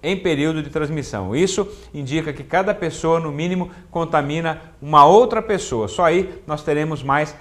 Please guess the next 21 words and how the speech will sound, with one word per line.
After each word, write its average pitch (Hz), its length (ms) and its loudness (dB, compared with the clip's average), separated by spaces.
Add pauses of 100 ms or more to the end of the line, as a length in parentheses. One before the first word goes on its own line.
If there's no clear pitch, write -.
setecentas 180 800 -6
e 185 60 -6
tantas 156 340 -6
pessoas. 113 400 -6
Mas 127 220 -6
a 170 40 -6
gente 170 140 -10
sabe 160 280 0
que 165 100 -12
o 151 40 -6
número 147 340 -6 (260)
é 151 100 -4
muito 135 320 -6
maior. 104 340 0 (160)
Além 110 280 -2
disso, 180 580 -4
mortes 180 540 2
registradas 160 800 0
esta 147 260 -4
semana. 101 520 -6 (260)
Esta 151 540 -2